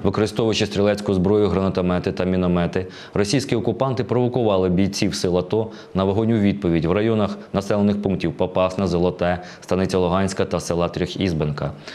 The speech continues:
Бойовики так званої Новоросії вели вогонь з тринадцятої п'ятнадцятої до тринадцятої сорока. З напрямку села Сміле перебуває під контролем незаконних збройних формувань. З вісімдесят двох міліметрового міномету по опорному пункту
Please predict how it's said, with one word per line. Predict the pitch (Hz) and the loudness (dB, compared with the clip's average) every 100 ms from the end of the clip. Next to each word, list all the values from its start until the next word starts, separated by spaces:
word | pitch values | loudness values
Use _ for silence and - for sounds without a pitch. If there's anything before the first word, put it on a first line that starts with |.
| - - - | -16 -6 0
Бойовики | 95 101 101 110 | 2 2 0 0
так | 104 87 | 0 0
званої | 101 98 92 | 2 2 2
Новоросії | 90 95 107 95 101 | 2 2 2 2 2
вели | 90 95 92 | 2 2 2
вогонь | 95 87 85 | 2 2 0
з | 73 | -2
тринадцятої | - 95 101 98 - 92 | -2 0 2 0 0 -2
п'ятнадцятої | 80 - 90 85 - - 85 | 0 -2 -2 -2 -2 -2 0
до | 90 | 0
тринадцятої | 95 95 95 - 95 | 0 0 -2 -2 -2
сорока. | - 95 - 85 73 - - - - - - | 0 -2 0 -2 -4 -10 -16 -18 -18 -16 -2
З | 95 90 92 - | 0 0 -2 0
напрямку | 98 117 123 117 113 | 0 0 0 -2 -2
села | 107 101 104 | 0 0 0
Сміле | 104 107 110 107 82 71 - - | 0 0 2 2 2 0 -6 -6
перебуває | - 90 95 104 104 | -2 0 2 2 2
під | 101 - | -2 -2
контролем | 90 87 90 90 87 85 | -2 0 2 2 0 -2
незаконних | 87 87 92 90 87 | 0 0 0 0 2
збройних | 85 87 85 | 2 0 0
формувань. | - 82 82 80 78 73 - - | -2 -2 0 0 -2 -6 -12 -4
З | 90 | 0
вісімдесят | 101 127 123 110 120 | 0 2 0 0 0
двох | 101 98 - | 2 2 2
міліметрового | 90 95 92 95 92 87 | 2 2 2 2 2 2
міномету | 87 87 92 101 107 | 2 2 2 2 -2
по | 107 95 | -2 0
опорному | 90 95 87 85 85 | 0 0 2 0 0
пункту | - 95 - 101 | 0 0 0 -4